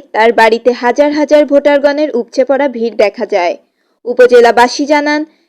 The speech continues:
জাতির পিতা বঙ্গবন্ধু ও জননেত্রী শেখ হাসিনার আদর্শে গড়া পরীক্ষিত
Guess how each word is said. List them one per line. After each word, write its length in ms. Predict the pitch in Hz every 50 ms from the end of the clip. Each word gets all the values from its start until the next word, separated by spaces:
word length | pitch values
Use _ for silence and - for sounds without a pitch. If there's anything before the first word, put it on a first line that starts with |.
| _ _ -
জাতির 420 | 240 285 269 269 269 311 302 285
পিতা 220 | 285 320 302 311 311
বঙ্গবন্ধু 640 | 277 302 302 294 302 294 302 277 302 294 294 294 311 320 -
ও 60 | 240 233
জননেত্রী 640 | 220 240 233 226 226 233 233 233 226 226 - 247 226
শেখ 260 | - - 285 285 285 302
হাসিনার 400 | 311 294 - 302 285 294 294 285
আদর্শে 440 | 233 254 254 254 262 277 - - 302
গড়া 240 | 277 302 285 269 262 269
পরীক্ষিত 520 | 269 247 226 220 233 226 - 254 240 -